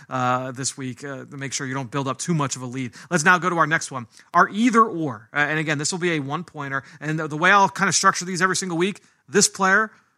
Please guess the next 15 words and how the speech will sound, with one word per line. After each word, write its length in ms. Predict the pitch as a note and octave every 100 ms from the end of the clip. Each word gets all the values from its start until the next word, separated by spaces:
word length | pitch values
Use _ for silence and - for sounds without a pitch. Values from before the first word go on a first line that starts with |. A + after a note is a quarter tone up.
| _
versus 200 | F3 G3+
that 200 | A3+ B3
player. 340 | - A2+ G2+ _ -
And 160 | C3
this 160 | D3+ -
one 120 | F3+
is 100 | D3+
very 220 | D3 F#3+
simple. 420 | F3+ G3+ - A2+ -
A 80 | D3
huge, 760 | C3+ - G#3+ A#3+ F#3+ C3 - _ -
huge, 300 | G#3 A3+ -
huge 360 | F#3+ E3+ C#3+ - - _
quarterback 540 | - G3+ G#3+ F#3+ F#3+
matchup 580 | D#3+ D#3 D3 D3+ C#3+ -